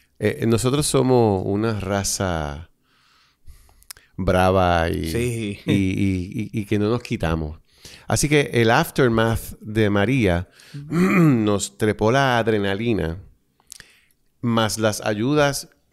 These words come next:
Speaker 1: pocas, pero las
Speaker 2: Que
Speaker 1: que
Speaker 2: hubo,
Speaker 1: llegaron,
Speaker 2: claro, ajá.
Speaker 1: eso nos mantuvo en el dieciocho.
Speaker 2: Sí, sí.
Speaker 1: Pero ya el diecinueve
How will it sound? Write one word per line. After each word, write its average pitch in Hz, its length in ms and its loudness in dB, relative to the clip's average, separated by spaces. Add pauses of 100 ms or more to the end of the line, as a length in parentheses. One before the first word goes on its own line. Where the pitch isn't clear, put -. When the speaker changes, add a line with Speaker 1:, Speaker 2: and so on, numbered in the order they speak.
(140)
Speaker 1:
pocas, - 580 -2 (360)
pero 92 240 2
las 92 280 0
Speaker 2:
Que 113 60 -4
Speaker 1:
que 104 80 2
Speaker 2:
hubo, 92 80 2
Speaker 1:
llegaron, 98 380 4 (100)
Speaker 2:
claro, 104 180 -10
ajá. 135 160 -12 (440)
Speaker 1:
eso 131 260 2
nos 156 220 2
mantuvo 139 800 0
en 107 200 0
el 101 160 -2
dieciocho. 104 840 -6 (1900)
Speaker 2:
Sí, 82 240 -18
sí. 78 180 -20
Speaker 1:
Pero 127 240 2
ya 143 260 0
el 170 160 -2
diecinueve 135 960 -2